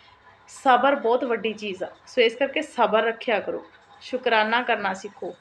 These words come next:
ਸ਼ਿਕਾਇਤਾਂ ਨਹੀਂ। ਆਉਣ ਵਾਲਾ ਸਮਾਂ ਸਭ ਚੰਗਾ ਭਲਾ ਹੋਊਗਾ।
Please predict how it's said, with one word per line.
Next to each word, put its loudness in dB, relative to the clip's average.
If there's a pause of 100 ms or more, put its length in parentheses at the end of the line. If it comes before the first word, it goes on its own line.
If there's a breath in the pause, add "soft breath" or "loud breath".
(120)
ਸ਼ਿਕਾਇਤਾਂ -2
ਨਹੀਂ। -20 (580 loud breath)
ਆਉਣ 0
ਵਾਲਾ 6
ਸਮਾਂ -2
ਸਭ -4
ਚੰਗਾ 0
ਭਲਾ 0
ਹੋਊਗਾ। -10